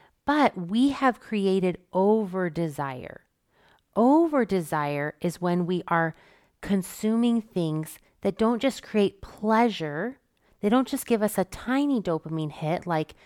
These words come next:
a chicken breast or berries or, I don't know, the warmth of a fire, right?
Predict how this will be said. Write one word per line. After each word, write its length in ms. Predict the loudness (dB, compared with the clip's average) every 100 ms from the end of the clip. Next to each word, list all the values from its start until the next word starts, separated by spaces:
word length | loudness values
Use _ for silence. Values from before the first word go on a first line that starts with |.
| _ -6
a 80 |
chicken 440 | -4 -4 -4 -4 -4
breast 520 | -2 -2 -4 -8 -18 -20 _
or 220 | -6 -4 -4
berries 720 | -4 -4 -4 -4 -6 -8 -12 _ _ _ -6
or, 720 | 0 2 2 2 2 0 -4 _ _ _ _ _ _ _ -6
I 120 | -2
don't 100 | -2
know, 160 | -2
the 120 | -4 -4
warmth 340 | -2 -2 0
of 100 | 0
a 80 | 0
fire, 500 | 0 0 0 -6 -2
right? 320 | 0 0